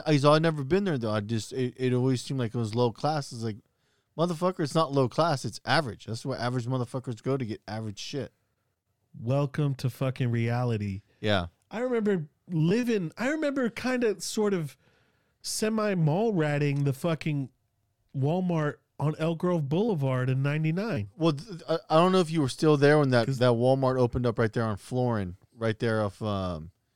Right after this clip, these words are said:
Speaker 1: uh, the turnout right before Franklin.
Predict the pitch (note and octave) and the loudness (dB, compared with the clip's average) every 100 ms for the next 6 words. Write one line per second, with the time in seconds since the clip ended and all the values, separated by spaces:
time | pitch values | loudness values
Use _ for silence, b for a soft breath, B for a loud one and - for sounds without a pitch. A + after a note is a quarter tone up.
0 | _ _ _ _ G2+ G2+ F2+ D#2+ - _ | _ _ _ _ -4 -2 -4 -6 -10 _
1 | _ A2+ - C3+ C3 B2+ F#2 F#2 G#2+ A2+ | _ -10 -2 0 2 2 0 0 -2 -2
2 | - G#2+ - A#2 A#2 F2+ E2 | -4 -6 -4 -6 -6 -8 -14